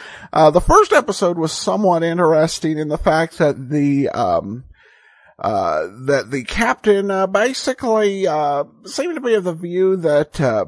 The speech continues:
when you are a police captain, it's like being able to send your kid to the room,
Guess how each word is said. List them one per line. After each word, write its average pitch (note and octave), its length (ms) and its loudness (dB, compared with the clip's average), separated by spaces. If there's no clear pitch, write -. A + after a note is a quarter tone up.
when D#3 240 -6
you D#3 140 -4
are A3 220 0
a G#3+ 60 -4
police G3+ 440 -2
captain, F#3+ 500 -4
it's D#3 260 -6
like F3+ 360 0
being F#3 200 -2
able E3 280 -2
to D#3 100 -6
send F3+ 320 -8
your D#3 120 -8
kid F3 260 -6
to F#3+ 80 -2
the C3+ 120 -2
room, A3 480 2